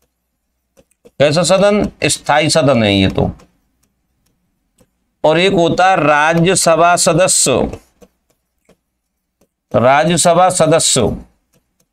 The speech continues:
इसका कार्यकाल होता है छह वर्ष। अब इसमें सदस्य पूछा राज्यसभा, राज्यसभा, राज्यसभा तो स्थायी सदन है, इसलिए उत्तर आएगा D,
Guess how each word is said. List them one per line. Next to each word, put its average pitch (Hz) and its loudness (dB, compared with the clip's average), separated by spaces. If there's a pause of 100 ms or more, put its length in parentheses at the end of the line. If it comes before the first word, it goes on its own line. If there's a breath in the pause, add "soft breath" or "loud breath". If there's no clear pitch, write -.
(960)
इसका 156 2
कार्यकाल 165 2
होता 143 2
है 156 0
छह 127 2
वर्ष। 110 0 (1000)
अब 151 2
इसमें 170 -2
सदस्य 180 0
पूछा 180 2
राज्यसभा, 180 2 (1120)
राज्यसभा, 156 0 (300)
राज्यसभा 156 2
तो 175 0
स्थायी 180 -2
सदन 175 0
है, 170 2
इसलिए 175 0
उत्तर 175 0
आएगा 165 2
D, 143 0